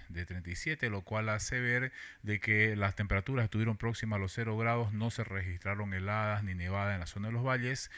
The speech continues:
y en el tema de lluvia prácticamente no se han registrado lluvias considerables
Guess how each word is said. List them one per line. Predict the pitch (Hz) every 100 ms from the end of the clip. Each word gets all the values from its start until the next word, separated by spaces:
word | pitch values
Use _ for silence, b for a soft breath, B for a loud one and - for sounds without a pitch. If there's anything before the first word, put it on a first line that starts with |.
| B B B
y | 131
en | 135
el | 120
tema | - 143 139
de | 120
lluvia | 131 131
prácticamente | - 123 - 113 98 110 113 101
no | 107
se | - 117
han | 113
registrado | 110 92 85 - 101 104 107 113 92
lluvias | 95 104 104
considerables | - 92 - 90 87 95 104 113